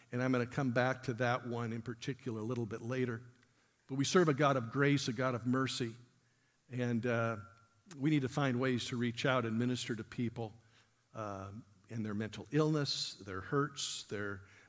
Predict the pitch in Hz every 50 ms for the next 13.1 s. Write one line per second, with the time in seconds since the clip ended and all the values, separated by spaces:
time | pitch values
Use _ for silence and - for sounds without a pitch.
0 | _ _ 107 101 98 95 95 92 87 90 90 90 101 - - - - 151 147 147
1 | 147 143 123 - - 135 127 123 - - 131 117 127 127 135 123 117 123 123 123
2 | 113 107 110 - 131 120 113 104 98 98 - - _ _ _ _ _ _ _ _
3 | _ - 107 110 120 110 107 127 123 123 120 120 123 127 127 127 117 135 127 -
4 | - 117 107 107 104 - - - - - - 120 107 - - 120 117 113 104 101
5 | 104 101 - - _ _ _ _ _ 101 98 - - - 131 113 110 - - 120
6 | 104 98 101 98 98 - 127 127 135 135 135 143 156 135 131 117 123 123 131 127
7 | - 131 113 101 - - - - - - - 123 123 117 131 127 127 - 135 120
8 | 104 117 104 98 101 101 - - 117 120 117 113 113 110 117 120 113 - - -
9 | 113 110 110 110 - - - - - - - - - 123 - - 170 156 - -
10 | 156 - - 170 160 156 143 - - 156 147 143 139 120 131 143 143 143 143 127
11 | 131 147 147 143 135 - 147 131 117 - - - - - - - - 120 117 -
12 | - 160 147 - - 156 143 147 143 135 - - 151 139 135 139 139 131 135 135
13 | 131 117